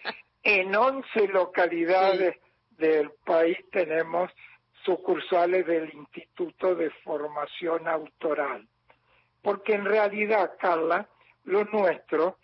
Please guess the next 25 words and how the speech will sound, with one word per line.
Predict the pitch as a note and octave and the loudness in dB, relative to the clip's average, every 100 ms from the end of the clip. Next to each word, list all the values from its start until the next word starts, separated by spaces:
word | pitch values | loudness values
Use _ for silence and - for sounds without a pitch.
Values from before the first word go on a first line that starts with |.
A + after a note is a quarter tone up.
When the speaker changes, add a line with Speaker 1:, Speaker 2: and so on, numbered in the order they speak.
| _ _ _ | _ _ _
Speaker 1:
no | F#3+ G3 A#3 | -8 -2 0
es | A3+ - | -2 -4
una | F#3 E3 | -8 -2
escuela | C#3+ - - F3+ F3 F3 | -4 -4 -4 0 2 4
de | E3 D#3 | 4 2
música | E3 E3+ - E3+ - E3 E3 - - _ _ | 0 -4 -4 -10 -4 -2 -2 -4 -20 _ _
donde | - D#3 D3+ D#3 - | -4 -2 0 0 0
se | E3+ | -2
enseña | D3 - F3+ E3+ E3+ D#3+ | -2 -2 -2 0 0 -2
a | |
tocar | - - D#3 - E3+ E3 | -4 -8 -8 -2 0 2
el | D#3+ | 0
violín | D3 D3+ C#3+ D3+ D#3+ D#3+ E3+ - - | 0 0 0 0 -4 -2 -4 -8 -20
Speaker 2:
Ujú. | E3 F3+ F3+ | -14 -2 0
Speaker 1:
o | |
la | D#3+ D#3+ | 4 2
guitarra | D3 D3+ - F#3 F3 E3+ E3+ F3 - _ _ _ _ _ | 0 -6 0 4 4 4 2 2 -2 _ _ _ _ _
o | F3+ D3+ D#3 | 0 2 4
el | D3 C#3 | 2 0
piano. | - F3 D#3 - - A3+ _ _ _ _ | -6 0 0 0 -6 -14 _ _ _ _
Se | - | -2
enseña | F3+ E3+ - - A3+ B3+ A#3+ A3 - - | -2 -2 -8 -2 -2 0 -2 -2 -4 -2
a | E3 - _ _ | -2 -2 _ _
componer, | - B3 B3 - _ - G3 E3 E3 C#3 A#2+ - | 0 0 0 -10 _ -4 0 2 0 -2 -6 -12
Speaker 2:
Claro. | D#3 C#3 C3 | -14 -14 -14